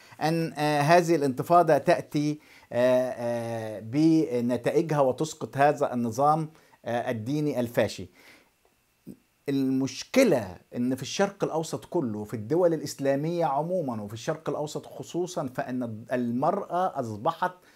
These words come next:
مصدرًا ليس فقط إنها للاضطهاد والتهميش وكل، والتحقير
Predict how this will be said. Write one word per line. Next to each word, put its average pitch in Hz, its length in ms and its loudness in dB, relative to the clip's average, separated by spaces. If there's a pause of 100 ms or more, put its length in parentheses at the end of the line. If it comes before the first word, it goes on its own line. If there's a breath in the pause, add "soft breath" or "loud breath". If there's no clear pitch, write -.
(380 soft breath)
مصدرًا 131 960 0
ليس 131 520 2
فقط 151 520 -2
إنها 120 420 -4
للاضطهاد 120 880 2
والتهميش 123 920 -2
وكل، 143 360 0
والتحقير 135 1000 2